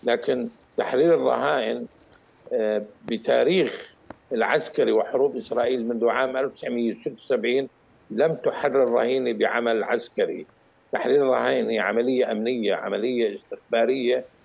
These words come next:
تحتاج إلى، إلى جهد أمني خاص، قوات كوماندوز، التسلل، إنزال، لكن ليس بفرق مدرعة ولا بطيران ولا بقصف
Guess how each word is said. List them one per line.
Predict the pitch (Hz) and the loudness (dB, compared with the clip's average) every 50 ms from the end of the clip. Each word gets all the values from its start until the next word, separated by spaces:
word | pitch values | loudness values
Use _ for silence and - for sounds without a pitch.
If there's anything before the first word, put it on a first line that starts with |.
| _ _ - | _ _ -6
تحتاج | - - - - - 147 139 135 | -6 -6 -6 -2 0 2 2 2
إلى، | - - - - 117 110 113 117 113 110 107 - | 2 0 -2 -2 -2 0 2 2 2 0 -2 -4
إلى | 117 117 110 110 107 107 104 98 - _ _ _ _ _ _ - | -4 -2 0 0 0 0 -2 -4 -6 _ _ _ _ _ _ -6
جهد | 107 120 135 120 123 123 107 104 135 | -2 0 2 2 2 0 0 -2 -4
أمني | 135 - 147 135 135 127 123 120 123 127 123 113 | -4 -2 -2 -2 -2 -2 -2 -2 -2 0 -2 -2
خاص، | - - - 123 123 131 123 - - - - _ _ _ _ _ - | -2 -2 0 2 4 4 2 0 -4 -12 -20 _ _ _ _ _ -4
قوات | 117 110 110 120 123 123 - - | 0 2 2 4 2 2 0 -2
كوماندوز، | - 131 107 107 113 131 147 147 131 123 135 135 131 120 127 | -2 -2 -2 0 0 -2 -2 0 2 2 4 4 4 2 0
التسلل، | 113 104 - - 120 - - - 123 131 131 127 131 127 120 117 - | -2 -2 -4 -6 -10 -6 -2 -2 -2 0 2 2 2 2 0 -2 -6
إنزال، | 117 104 98 101 120 127 139 139 170 - 233 - _ _ _ _ _ - | -6 -6 -2 0 2 4 4 4 2 0 -4 -10 _ _ _ _ _ -4
لكن | 117 120 - - 143 120 117 | -4 -4 -2 -2 -2 0 2
ليس | 135 151 143 117 - - | 2 2 0 0 -2 -2
بفرق | 120 110 104 110 - - 135 123 120 - - | 0 0 -2 -4 -2 0 0 2 0 0 -2
مدرعة | 113 113 107 131 127 117 117 117 110 110 113 117 - - _ _ _ _ - | -4 -4 0 2 2 2 2 2 2 2 0 -2 -4 -8 _ _ _ _ -2
ولا | 113 123 131 135 123 | 2 4 4 4 4
بطيران | 113 113 - - 120 113 117 113 117 123 120 123 123 120 113 | 2 0 -2 0 2 2 4 4 4 2 2 0 -2 -4 -6
ولا | 107 104 123 135 135 123 | -2 0 0 2 2 2
بقصف | 104 113 - - - 120 104 - | 0 0 -2 -4 -4 -4 -4 -6